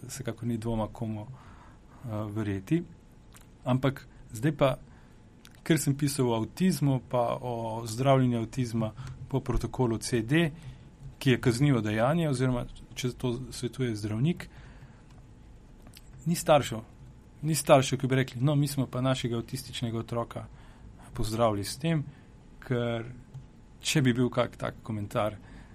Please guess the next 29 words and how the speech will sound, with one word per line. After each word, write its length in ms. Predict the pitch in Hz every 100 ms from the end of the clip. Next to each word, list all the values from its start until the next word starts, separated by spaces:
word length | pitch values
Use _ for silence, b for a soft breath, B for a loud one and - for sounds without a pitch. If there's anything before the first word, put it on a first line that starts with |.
| B - -
jaz 180 | 123 -
mislim, 260 | 127 123
da 80 | 107
se 120 | 113
starši 360 | - 113 113 120
ne 100 | 120
bi 100 | 110
hvalili, 400 | - 117 107 107
da, 180 | 107 107 - 123 123
da 300 | 113 - - 127
z-, 180 | 104 107 - -
praktično 460 | - - - - 104
zlorabljajo 480 | 110 113 113 113
svojega 240 | 110 117 113
otroka, 360 | 110 113 107 -
čeprav 420 | - 104 135 127 B B B B B -
verjamem, 520 | 110 127 147 127 120 123
da 220 | 131 120
je, 100 | - - - - - -
da 120 | 123
je 140 | 117 - - - -
ozdraviti, 760 | - 110 117 113 123 110 101 110
ne 60 | 113
vem, 140 | - - - - -
če 140 | -
je 40 |
to 100 | -
prava 220 | 123 113 110
beseda, 440 | 113 - 117 110